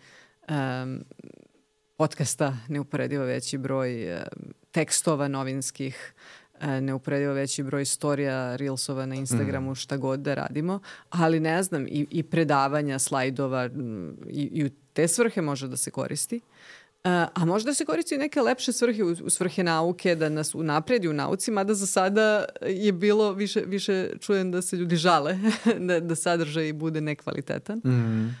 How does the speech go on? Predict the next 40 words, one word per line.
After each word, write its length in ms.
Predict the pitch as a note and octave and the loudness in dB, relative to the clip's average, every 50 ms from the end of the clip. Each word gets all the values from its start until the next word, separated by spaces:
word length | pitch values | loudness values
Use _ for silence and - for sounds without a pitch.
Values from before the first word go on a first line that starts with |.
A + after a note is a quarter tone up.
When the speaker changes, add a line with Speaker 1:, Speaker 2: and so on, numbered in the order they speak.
| - _ _ _ - | -12 _ _ _ 0
Speaker 1:
A, 340 | - F#3 F#3 F3+ F3 E3+ E3 - - _ - | 2 2 4 4 2 2 0 -4 -8 _ -4
a, 160 | F3 F3 F3 - - | -2 0 0 0 0
e 140 | F#3 F#3 F3 | 0 2 2
sad, 280 | - - F#3+ D#3 D3+ - - - _ _ _ _ - | 2 2 0 0 -2 -8 -20 -20 _ _ _ _ 0
e, 220 | E3 E3 D#3 D3 - - _ _ _ _ _ - | 2 2 2 0 -2 -6 _ _ _ _ _ 0
zanimljivo 600 | F#3 D#3 C3+ F3 E3+ F3+ F3+ F#3 G3+ G3+ A3 A#3+ | 2 4 4 4 4 4 4 4 4 4 4 2
je, 200 | C4+ D4+ E4 E4 - _ _ _ _ _ _ _ _ _ _ - | 2 2 -2 -4 -10 _ _ _ _ _ _ _ _ _ _ 0
e, 80 | F3+ F3+ E3+ E3 D#3+ - - | 2 4 4 4 2 0 0
e, 280 | - F#3 F3+ D#3+ G#2+ - | 0 0 0 0 0 -2
i, 160 | - F#3+ - - | -2 -4 -2 0
ali 260 | - F3 F3 E3+ E3+ E3+ | 2 2 4 4 4 2
je 80 | E3 | 2
pritisak 540 | E3 - G3 A#3 A#3 C#4+ - - G#3 F3+ - | 0 0 -2 -2 0 0 0 0 0 -2 -2
taj, 340 | - F3+ E3+ G3 A#3+ C#4+ C#4+ - | 0 2 2 2 2 0 -2 -2
ako 220 | - F#3 - F#3 | -4 -4 -4 -4
hoćete 480 | E3+ - - - F#3+ - C#4 C4+ - B3+ | -2 0 0 0 0 0 -4 -4 -2 -2
da 120 | F#3 E3+ | -2 -2
se, 220 | E3 - - D#3+ D#3 | -2 -2 -2 -2 -2
ne 180 | D#3 D#3 D3+ | -2 -2 -4
znam, 180 | C#3+ - - - - - - _ _ - | -4 -6 -8 -12 -12 -14 -20 _ _ -2
obogatite, 760 | D#3 C3+ B2 C#3 C3 C3 C3 D#3+ F3 - - C4 - - E4+ E4 - - _ | -2 0 0 0 0 2 2 0 0 -2 -4 -4 -2 -2 -2 -2 -4 -6 _
morate 540 | - A3+ G3 F#3+ F#3+ F#3+ F#3+ F3+ F#3 - E3+ | -2 0 2 4 4 2 2 -2 -2 -4 -4
da 200 | E3 D#3 D3+ D3+ | -2 -2 -2 -2
koristite 580 | - - F3 D3+ D3 D#3+ - - D3+ - - C3+ | -2 0 0 0 0 0 -2 -4 -6 -6 -4 -4
veštačku 400 | C3+ C3 - - C#3+ - - C#3+ | -4 -4 -4 -6 -8 -6 -6 -8
inteligenciju, 640 | C#3 - D3+ C#3+ C3+ D3 D3+ E3+ F#3+ - B3+ A3 | -6 -6 -6 -4 -2 -2 -2 -2 -2 -2 -2 -2
morate 300 | G#3 F#3+ F3+ F3 E3+ F3 | 0 0 0 0 -2 -4
da 60 | D3 D#3 | -4 -4
je 40 | D3 | -2
koristite 440 | - D3 D3 D#3+ D#3+ - - - D3+ | -2 -2 -2 -4 -6 -8 -8 -8 -8
što 220 | - - - E3 | -6 -4 -2 -2
više, 340 | D3 D3 D#3+ - - - - | 0 0 -2 -2 -2 -4 -4
da 100 | F#3+ E3 | -4 -6
što 180 | - - G3 | -4 -2 0
više 260 | F3+ E3+ E3+ - - E3 | 0 0 0 -2 -2 -2
automatizujete, 840 | D3+ D3+ - D#3 D3 D3+ - - F#3+ G3+ G3 G#3+ G3+ G3 G3 F#3 | -4 -4 -4 -4 -6 -6 -4 -4 -2 -2 0 0 0 -2 -2 -4
da 100 | D#3+ D3+ | -4 -4
što 180 | D3 - - F3 | -4 -4 -2 -2
više 240 | E3+ E3+ D#3+ - D#3 | -2 -2 -2 -2 -4
sadržaja 680 | - - E3+ D#3 D#3 D3+ C#3+ C3+ C3+ C#3+ C3+ - - E3 | -2 0 2 2 2 0 -2 -6 -6 -6 -4 -4 -6 -8